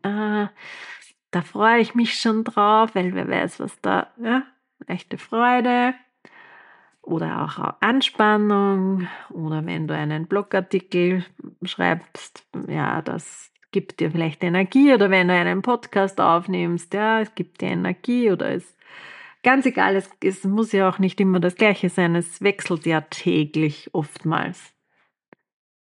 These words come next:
Beziehungsweise die Energieräuber wechseln natürlich nicht immer täglich, aber trotzdem, äh, ist es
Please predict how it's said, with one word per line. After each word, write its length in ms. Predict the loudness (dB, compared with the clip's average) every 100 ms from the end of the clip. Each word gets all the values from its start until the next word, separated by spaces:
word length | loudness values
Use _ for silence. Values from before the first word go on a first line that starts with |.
| _ _ _ _ _ _ _
Beziehungsweise 960 | -4 0 2 4 2 0 2 2 0
die 460 | -2 0 4 4 4
Energieräuber 1040 | 2 0 -2 0 0 2 4 4 4 4
wechseln 440 | 2 0 0 2 2
natürlich 540 | 2 0 2 2 2
nicht 480 | 2 2 0 _ -16 _ _
immer 460 | 4 6 4 2
täglich, 640 | 2 2 4 4 4 4 2
aber 260 | 4 0
trotzdem, 600 | 0 -4 -4 -2 0 0 -4 -2
äh, 260 | 0 0 -2
ist 220 | -4 -2
es 240 | -6 -8